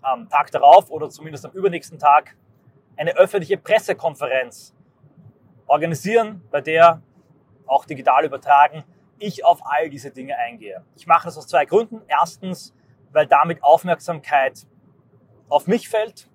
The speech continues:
und die F P Ö weniger stark im Fokus ist. Zweitens, weil dann die F P Ö als Partei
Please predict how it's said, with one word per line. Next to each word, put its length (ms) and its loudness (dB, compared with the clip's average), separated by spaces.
und 340 -16
die 80 -6
F 160 -6
P 60 -12
Ö 160 -10
weniger 280 -8
stark 320 0
im 80 -20
Fokus 320 -10
ist. 320 -12
Zweitens, 440 2
weil 180 2
dann 140 -6
die 60 -8
F 140 -8
P 60 -12
Ö 40 -6
als 100 -8
Partei 440 -4